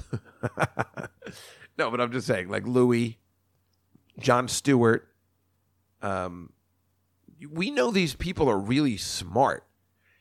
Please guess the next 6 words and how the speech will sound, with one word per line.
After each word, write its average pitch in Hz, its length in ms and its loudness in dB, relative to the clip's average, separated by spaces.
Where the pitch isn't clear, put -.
You - 100 -20
can't 190 440 2
craft 160 600 2
jokes 156 420 2
like 110 240 0
that 104 240 -2